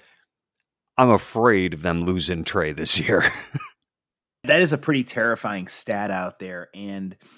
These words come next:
Speaker 2: you know, I know that we've made a lot about Josh Norman not being in the proper fit and the proper schemes in Washington before he came over to Buffalo. And, and the hope is that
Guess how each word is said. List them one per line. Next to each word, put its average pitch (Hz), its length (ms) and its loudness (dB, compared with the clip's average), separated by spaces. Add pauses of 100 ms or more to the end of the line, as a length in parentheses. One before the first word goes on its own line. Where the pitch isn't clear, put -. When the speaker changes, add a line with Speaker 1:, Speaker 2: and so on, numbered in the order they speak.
(200)
Speaker 2:
you 123 120 -6
know, 104 80 -2
I 113 120 -2
know 127 260 2
that 110 340 -4 (300)
we've 110 200 -4
made 110 160 -2
a 101 60 0
lot 98 240 0
about 95 220 -4
Josh 95 340 -6
Norman 95 360 -4
not 92 300 -6
being 95 200 -6
in 90 80 -8
the 90 80 -10
proper 98 440 -6
fit - 440 -6
and 92 80 -12
the 92 60 -10
proper 98 520 -4 (260)
schemes 98 720 0
in 101 180 -4
Washington 98 600 0
before 101 300 -6
he 101 60 -4
came 101 220 -8
over 98 160 -6
to 98 80 -4
Buffalo. 98 560 -4
And, 95 180 -6
and 98 160 -10
the 87 60 -10
hope 135 300 -6
is 101 180 -6
that 95 260 -8